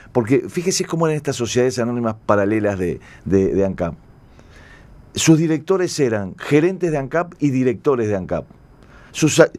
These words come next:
los que iban a las asambleas, porque el accionista era ancap, eran los propios directores y gerentes. Eran controlados y, y, y, y, y controlantes,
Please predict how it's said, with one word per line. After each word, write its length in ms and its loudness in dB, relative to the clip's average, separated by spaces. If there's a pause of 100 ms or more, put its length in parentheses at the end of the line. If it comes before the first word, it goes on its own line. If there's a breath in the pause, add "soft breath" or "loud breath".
(120)
los 180 4
que 120 -4
iban 160 2
a 40 0
las 200 -2
asambleas, 440 -2
porque 200 -4
el 60 2
accionista 380 0
era 80 2
ancap, 360 -6
eran 180 2
los 100 -2
propios 260 -2
directores 480 -2
y 40 -4
gerentes. 640 -4 (420 loud breath)
Eran 340 4 (160 loud breath)
controlados 600 0
y, 40 -4
y, 200 -4
y, 400 -2
y, 360 -2
y 40 -2
controlantes, 920 -2